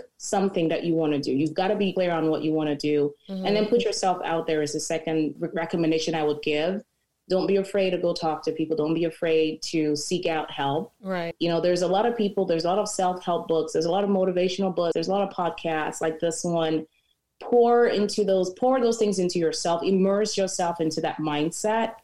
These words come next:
Speaker 2: Right.
Speaker 1: that allows you to step out of your comfort zone. And it'll get easier. After you send those first five messages,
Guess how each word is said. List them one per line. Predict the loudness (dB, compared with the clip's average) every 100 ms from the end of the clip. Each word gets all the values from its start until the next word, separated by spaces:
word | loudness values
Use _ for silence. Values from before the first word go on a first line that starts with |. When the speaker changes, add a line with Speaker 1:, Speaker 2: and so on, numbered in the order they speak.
| -8
Speaker 2:
Right. | -4 0
Speaker 1:
that | 2
allows | 2 2 0 0
you | 0
to |
step | -2 -2 0
out | 2
of |
your | 2
comfort | 0 -2 0 -2
zone. | -2 -4 -4 -2
And | 0
it'll | 2
get | 2 0
easier. | 0 0 0 0
After | -2 -4 0
you | -2
send | 0 -2 0
those | 0 -2
first | 0 0 0
five | -2 -2 0
messages, | -2 -4 -6 -4 -4 -6 -12